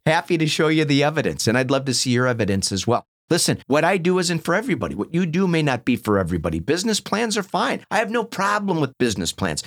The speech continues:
And I do actually sketch out financial plans. You gotta be on top of your financial matters every month. I know that to a T.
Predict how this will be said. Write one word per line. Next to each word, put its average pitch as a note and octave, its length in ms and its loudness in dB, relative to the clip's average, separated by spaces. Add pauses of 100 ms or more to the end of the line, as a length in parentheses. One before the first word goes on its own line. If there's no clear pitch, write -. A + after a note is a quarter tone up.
And E3+ 100 2
I F#3 60 2
do A#3 200 0
actually D3+ 320 0
sketch - 420 -2
out C#3 220 0
financial B2 500 -2
plans. G2 340 -2 (100)
You C#3+ 80 0
gotta F#3+ 200 -2
be F3+ 160 0
on D3+ 80 -4
top E3 360 -2
of D#3 60 0
your A#2 80 2
financial A2+ 540 -2
matters E2+ 400 -4 (100)
every C#3 280 0
month. E3 300 0
I A#2+ 120 2
know C#3 160 0
that C#3+ 300 -2
to - 120 -2
a C3+ 60 2
T. E3 400 -2